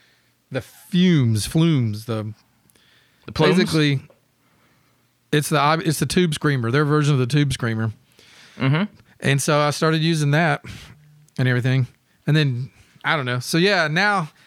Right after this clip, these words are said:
Speaker 1: this is the fun part, is when we do go back on tour, I'm like, "What do you think my pedal board's gonna look like?" 'Cause right now I have a Roland Space Echo, <laughs> one of those R E twenties, and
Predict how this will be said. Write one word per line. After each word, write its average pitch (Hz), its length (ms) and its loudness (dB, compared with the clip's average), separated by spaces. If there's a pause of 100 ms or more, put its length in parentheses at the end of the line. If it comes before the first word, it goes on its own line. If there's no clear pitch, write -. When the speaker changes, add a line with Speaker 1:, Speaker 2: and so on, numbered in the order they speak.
(340)
Speaker 1:
this 202 160 0
is 196 100 -2
the 170 140 0
fun 170 240 0
part, 143 240 0
is 127 100 -6
when 143 100 -2
we 143 80 -2
do 160 160 0
go 160 120 0
back 131 240 -2
on 127 100 -4
tour, 135 260 -2
I'm 139 120 0
like, 123 160 -2
"What 120 120 0
do 160 60 4
you 165 60 2
think 156 180 -2
my 156 100 -2
pedal 170 280 0
board's 123 260 -2
gonna 117 180 -2
look 117 180 0
like?" 110 260 -4 (420)
'Cause 117 160 -2
right 156 280 0
now 165 400 0 (520)
I 143 80 0
have 147 160 0
a 131 60 -2
Roland 151 520 0
Space 160 380 -2
Echo, 120 380 -2 (340)
<laughs> - 320 -20
one 151 180 -6
of 147 60 -2
those 135 260 -6
R 156 200 2
E 160 120 2
twenties, 143 560 0 (540)
and 139 540 0